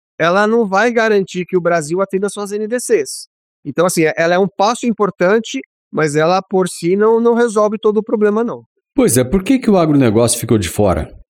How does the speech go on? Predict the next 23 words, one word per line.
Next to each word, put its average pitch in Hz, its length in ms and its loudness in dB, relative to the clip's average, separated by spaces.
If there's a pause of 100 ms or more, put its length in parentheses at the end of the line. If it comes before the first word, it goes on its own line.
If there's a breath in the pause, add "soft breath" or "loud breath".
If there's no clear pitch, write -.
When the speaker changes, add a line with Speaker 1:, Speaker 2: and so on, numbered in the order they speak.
(140)
Speaker 2:
Por 127 140 2
que 185 120 2
faz-se 233 300 0
um 226 40 4
barulho 185 380 4
tão 190 180 2
grande 170 320 4
em - 20 2
cima 151 220 2
da 147 80 4
emissão 147 600 4
do 110 140 4
agronegócio, 123 840 2
principalmente 131 560 2
da 113 100 2
pecuária? 139 760 2 (880)
Por 208 160 0
que 190 180 2
que - 60 -6
ficou 120 260 0
excluído? 95 480 0 (760)
Speaker 1:
Olha, 156 380 0 (200)
é, 151 240 2